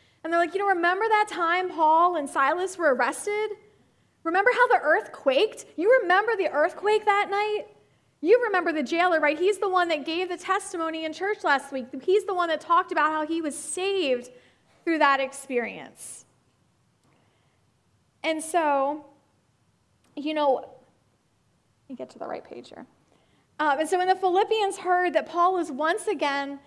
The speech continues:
imprisoned for his faith, they may have had some expectations. You know, they might really see this as working a certain way. They might anticipate a brief stay,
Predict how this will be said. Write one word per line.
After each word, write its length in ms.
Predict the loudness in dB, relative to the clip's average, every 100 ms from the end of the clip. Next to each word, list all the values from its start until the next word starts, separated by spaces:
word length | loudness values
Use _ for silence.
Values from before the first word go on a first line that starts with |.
| _ _ -6
imprisoned 720 | -6 -4 -2 0 0 -2 -2
for 100 | -2
his 240 | -2 -4
faith, 420 | -8 -4 -2 -2 -6 -16 _ _ _ _ _ _
they 160 | -4 -2
may 180 | 0 0 -2
have 40 |
had 360 | 0 0 2 0 -6
some 240 | -10 -6 -2
expectations. 1200 | -2 -4 -2 -2 -4 -10 -12 -16 -20 -20 -20 -20 _ _ _ _ _ _ _ _ _
You 100 | -2
know, 80 | 0
they 100 | 0
might 280 | 0 0 0
really 200 | 0 0
see 280 | 0 0 0
this 200 | 0 -2
as 140 | -8
working 480 | -6 -6 -4 -6 -6 -8
a 80 |
certain 400 | -6 -6 -6 -4
way. 480 | -2 0 -2 -2 -10 -20 _ _ _ _ _ -2
They 180 | 0 2
might 220 | 2 2
anticipate 920 | -2 -2 -2 -2 -2 -2 -2 -4 -8 -16 _ _ _ _
a 80 | -6
brief 280 | -2 0 0
stay, 720 | -2 -2 2 2 2 -2 -4